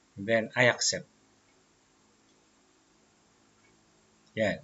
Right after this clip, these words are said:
assets added, one page, no? Sabihin si, si Betsy has an access dito sa mga to, no?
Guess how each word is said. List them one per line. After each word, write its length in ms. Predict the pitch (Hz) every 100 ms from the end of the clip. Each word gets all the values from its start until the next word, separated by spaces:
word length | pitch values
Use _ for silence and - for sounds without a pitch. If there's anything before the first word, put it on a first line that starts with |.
| -
assets 400 | 123 - 139 143
added, 480 | 117 113 139 143 - _ - - _
one 240 | 120 117 117 -
page, 480 | 147 156 - - -
no? 240 | 113 123 120
Sabihin 400 | - 127 131 127
si, 480 | - 117 113 110 107 - - - - _ _ -
si 160 | -
Betsy 480 | 127 123 - 143 127
has 160 | 117 120
an 160 | 117
access 320 | 110 - 117
dito 240 | - 110 - -
sa 80 |
mga 320 | 110 110 104 101
to, 80 | 110
no? 240 | 95 92